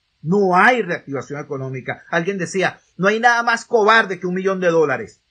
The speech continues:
Donde hay conflicto, no hay inversión. Donde no hay inversión, no hay producción. Donde, donde no hay producción, no hay calidad de vida. Y donde no hay calidad de vida, sobran los demagogos que utilicen el resentimiento y el dolor y el hambre de la gente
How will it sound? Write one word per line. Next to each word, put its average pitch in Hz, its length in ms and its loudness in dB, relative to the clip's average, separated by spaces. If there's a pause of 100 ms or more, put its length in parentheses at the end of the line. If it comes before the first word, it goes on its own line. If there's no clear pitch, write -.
(120)
Donde 202 340 0
hay 277 140 0
conflicto, 277 800 -2
no 190 100 0
hay 214 120 2
inversión. 165 640 -4 (100)
Donde 185 300 -2
no 190 80 -4
hay 254 100 2
inversión, 254 560 -2
no 190 120 -2
hay 196 80 2
producción. 175 580 -4
Donde, 165 340 -8
donde 190 260 -2
no 208 60 -4
hay 247 60 0
producción, 262 500 -4 (100)
no 208 100 0
hay 214 60 2
calidad 202 340 2
de 202 80 2
vida. 180 420 -2 (260)
Y 190 120 -4
donde 165 280 0
no 170 140 0
hay 254 80 4
calidad 247 400 4
de 262 40 2
vida, 214 400 -2 (220)
sobran 277 640 4
los 156 100 -2
demagogos 175 800 -2 (200)
que 196 100 -2
utilicen 170 420 -4
el 214 100 2
resentimiento 185 840 -2
y 202 100 -2
el 170 140 -4
dolor 190 580 0
y 175 100 -2
el 175 120 2
hambre 196 280 2
de 208 80 0
la 214 160 2
gente 202 500 -6